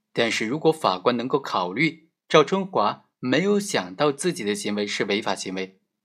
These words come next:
这一个显而易见，而且能够被普遍接受的违法性认识错误，积极地运用相关的理论做出减免他的责任的判决，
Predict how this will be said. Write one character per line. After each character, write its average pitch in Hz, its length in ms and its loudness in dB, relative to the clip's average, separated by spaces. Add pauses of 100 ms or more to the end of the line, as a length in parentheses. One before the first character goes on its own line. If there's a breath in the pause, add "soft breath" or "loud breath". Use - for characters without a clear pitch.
(200)
这 127 160 4
一 120 40 0
个 131 160 4
显 98 300 -2
而 101 100 -4
易 160 200 -4
见， - 340 0 (220)
而 143 100 6
且 151 160 -4
能 110 240 -6
够 - 140 2
被 135 180 2
普 - 300 -6
遍 131 200 -4
接 185 240 0
受 170 160 -2
的 107 120 -4
违 107 120 -2
法 120 160 -2
性 120 200 -6
认 135 100 0
识 143 160 -4
错 147 320 2
误， - 220 -6 (600)
积 196 220 0
极 135 160 -2
地 123 80 2
运 135 220 0
用 117 180 2
相 151 220 0
关 147 120 2
的 151 80 2
理 101 200 -2
论 127 280 -2 (200)
做 143 160 4
出 147 200 -4
减 113 320 -4
免 135 300 -2
他 110 140 -2
的 107 120 -2
责 101 220 -6
任 160 160 0
的 123 80 0
判 104 220 -6
决， 90 320 -8